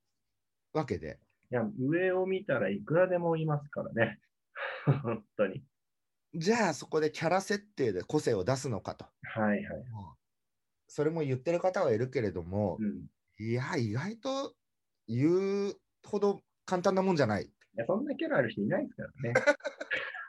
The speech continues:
Speaker 2: らね。
Speaker 1: <laughs> いや、でも本当そう。
Speaker 2: はい。
Speaker 1: ね。だから埋もれてしまいがちだよね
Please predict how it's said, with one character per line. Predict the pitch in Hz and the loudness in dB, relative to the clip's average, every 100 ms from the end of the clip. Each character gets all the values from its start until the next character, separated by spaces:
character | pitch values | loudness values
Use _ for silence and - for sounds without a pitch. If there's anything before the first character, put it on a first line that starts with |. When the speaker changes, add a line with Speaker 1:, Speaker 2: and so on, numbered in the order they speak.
| - | 0
Speaker 2:
ら | 123 | 0
ね。 | - | 0
Speaker 1:
<laughs> | 107 - - _ | -6 -10 -18 _
い | 175 | 2
や、 | |
で | 131 | 2
も | 131 | 0
本 | - 262 - _ | 0 0 0 _
当 | - 285 | -12 -10
そ | - 226 123 - - 127 | 0 4 4 0 -10 2
う。 | |
Speaker 2:
は | 135 143 | 2 2
い。 | - - _ 98 | -2 -10 _ -8
Speaker 1:
ね。 | 113 135 - _ _ _ _ _ _ | -2 0 -2 _ _ _ _ _ _
だ | 180 | 4
か | 139 | 6
ら | |
埋 | 135 | 6
も | 165 | 6
れ | 185 | 4
て | 180 180 | 4 0
し | 196 | 0
ま | 180 170 170 | 2 2 4
い | 170 | 2
が | 165 | 0
ち | 170 175 | -2 -2
だ | 165 156 | 2 4
よ | 90 | 4
ね | 87 113 | 0 -2